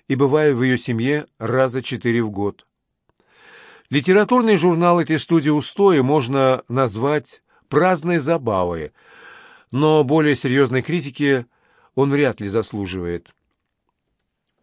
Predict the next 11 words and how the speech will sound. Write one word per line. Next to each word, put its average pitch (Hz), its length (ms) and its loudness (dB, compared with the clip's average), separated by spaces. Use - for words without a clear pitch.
Из 151 180 -2
обвинительного 160 800 -2
заключения 139 720 -2
по 127 180 0
делу 139 480 2
о 127 140 -2
контрреволюционных 131 1400 -2
кружках 135 720 -4
и 131 60 -2
антисоветских 127 800 -2
салонах. 98 680 -4